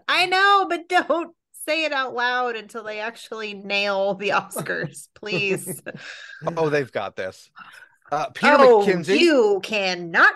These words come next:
Speaker 1: say that. That is, like, the thing you cannot say. You cannot say they've got that. You need to take that back.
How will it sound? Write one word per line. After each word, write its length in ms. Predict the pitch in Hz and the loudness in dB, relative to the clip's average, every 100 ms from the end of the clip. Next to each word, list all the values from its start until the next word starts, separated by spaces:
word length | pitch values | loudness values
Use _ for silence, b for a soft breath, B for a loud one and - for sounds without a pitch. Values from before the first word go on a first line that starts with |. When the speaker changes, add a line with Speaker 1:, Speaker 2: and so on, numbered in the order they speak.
| - | 0
Speaker 1:
say 240 | 214 170 | -6 -6
that. 380 | 170 196 185 151 | -6 -8 -8 -10
That 140 | 185 262 | -6 -4
is, 160 | 247 | -4
like, 160 | 185 170 | -6 -10
the 80 | 180 | -12
thing 220 | 196 185 | -10 -10
you 120 | 160 | -10
cannot 500 | 160 185 165 277 453 | -8 -8 -2 -2 -2
say. 380 | - - - - | -6 -12 -14 -12
You 100 | 233 | -12
cannot 380 | 233 427 466 508 | -10 -2 0 0
say 180 | 494 330 | -2 -6
they've 240 | 220 185 | -4 -8
got 260 | 185 165 - | -8 -12 -12
that. 220 | 151 147 - | -16 -16 -12
You 140 | 370 | -8
need 120 | 466 | -8
to 160 | 453 - | -10 -12
take 160 | 320 | -10
that 160 | 320 320 | -8 -10
back. 440 | 392 427 311 _ | -12 -18 -20 _